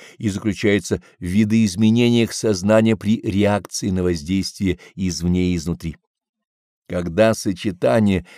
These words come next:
в личном гороскопе тяжкий или когда отрезок спирали сознания особо труден, надо явить всю возможную осмотрительность и осторожность, чтобы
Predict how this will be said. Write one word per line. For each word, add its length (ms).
в 120
личном 480
гороскопе 580
тяжкий 640
или 100
когда 300
отрезок 380
спирали 440
сознания 560
особо 300
труден, 400
надо 420
явить 340
всю 400
возможную 720
осмотрительность 960
и 60
осторожность, 640
чтобы 280